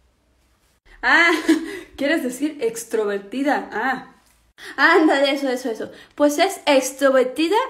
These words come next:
Speaker 2: y es mucho para ti, así que no te le acerques.
Speaker 1: No, no, yo no planeo.
Speaker 2: Dije que no te le acerques a la pervertida. Y si te veo cerca de ella,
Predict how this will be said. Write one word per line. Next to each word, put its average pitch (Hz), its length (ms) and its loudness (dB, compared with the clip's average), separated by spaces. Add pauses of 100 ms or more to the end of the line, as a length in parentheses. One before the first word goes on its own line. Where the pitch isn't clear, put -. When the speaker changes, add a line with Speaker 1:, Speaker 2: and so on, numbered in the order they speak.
(120)
Speaker 2:
y 262 160 0
es 269 340 0
mucho 262 480 2
para 226 260 0
ti, 240 120 -2
así 226 180 -6
que 226 100 -6
no 208 140 -8
te 220 160 -4
le 202 60 -2
acerques. 196 720 -10 (300)
Speaker 1:
No, 294 180 2
no, 330 140 4
yo 277 160 0
no 294 140 2
planeo. 262 280 -4 (100)
Speaker 2:
Dije 440 280 4
que 359 80 2
no 359 120 2
te 392 80 -4
le 381 60 2
acerques 370 320 0
a 339 80 4
la 311 100 4
pervertida. 285 560 2 (160)
Y 240 100 -8
si 233 140 -8
te 214 140 -6
veo 220 180 -2
cerca 285 360 -8
de 240 160 -8
ella, 294 240 -8